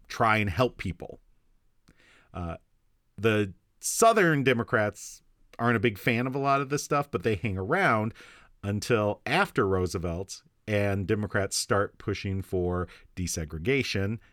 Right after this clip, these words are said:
and civil rights, at which point in the sixties and into the seventies,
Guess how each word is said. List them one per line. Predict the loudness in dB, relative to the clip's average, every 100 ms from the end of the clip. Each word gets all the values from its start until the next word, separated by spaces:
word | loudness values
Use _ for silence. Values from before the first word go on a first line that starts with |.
| _ -12
and | -8
civil | -4 -4 -2
rights, | 2 2 0 -6 -10 -10 _ _ -16
at | -14 -4
which | -2 -2 -2
point | -2 0 -2
in | -4
the |
sixties | -4 -6 -6 -6 -6 -6
and | -8
into | -6 -8
the | -2
seventies, | 0 2 0 -2 -4